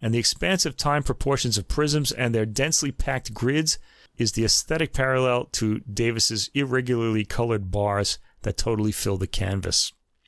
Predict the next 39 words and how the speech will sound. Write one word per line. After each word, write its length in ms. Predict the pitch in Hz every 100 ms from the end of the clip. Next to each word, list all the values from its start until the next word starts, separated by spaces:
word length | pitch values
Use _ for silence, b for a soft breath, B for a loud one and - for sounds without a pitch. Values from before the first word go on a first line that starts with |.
| _ -
The 100 | -
upper 260 | 160 165
instruments 400 | 170 - 180 190
in 100 | 175
this 200 | 175 170
work 220 | 156 185
are 100 | 139
moving 340 | 123 131 143 123
very 420 | 110 110 156 139
rapidly 480 | 107 107 107 101 104
here 380 | 80 113 156 160
and 160 | - 120
present 320 | 120 123 -
some 220 | - 123 -
interesting 440 | 175 180 - 151
curves 520 | - 160 135 117 - -
to 120 | -
their 120 | 113
pitch 380 | 107 - 143 -
movement. 400 | 110 95 92 90 - _ _ _ _ _ _ -
There 120 | 131
are 80 | -
all 200 | 185 208
sorts 360 | - 143 151
of 100 | 104
interlocking 640 | - 135 127 123 120 113 104
rhythms 320 | 120 120 113
that 100 | 110
make 200 | 120 135
this 160 | 127
beguiling. 800 | - 98 85 107 107 117 87 82 - B B
Fantastic 640 | - 113 - 151 175 147 -
overtones 480 | 139 131 - 131 120
are 100 | 95
heard 280 | 120 120
throughout 300 | 107 104 120
the 80 | -
piece 280 | 104 113 -
too, 360 | - 127 123